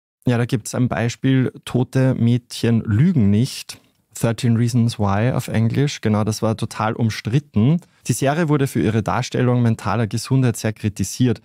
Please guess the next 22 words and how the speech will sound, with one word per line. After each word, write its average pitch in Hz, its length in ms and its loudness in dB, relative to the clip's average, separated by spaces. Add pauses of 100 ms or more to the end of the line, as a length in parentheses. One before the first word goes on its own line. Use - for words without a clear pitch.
Da - 80 -2
ging 120 180 4
es 123 100 -2
um 120 100 2
eine 117 120 2
junge 127 320 2
Frau, 87 300 -2
die 127 220 -2
infolge 117 720 0
von 110 220 0
Mobbing 110 520 2
an 113 140 0
ihrer 110 240 0
Schule 123 400 0
Suizid - 520 -4
begeht 104 400 0 (160)
und 120 180 0
ihren 117 220 2
MitschülerInnen 120 1080 0 (180)
Tonbänder 104 520 2
hinterlassen 98 720 0
hat 113 280 0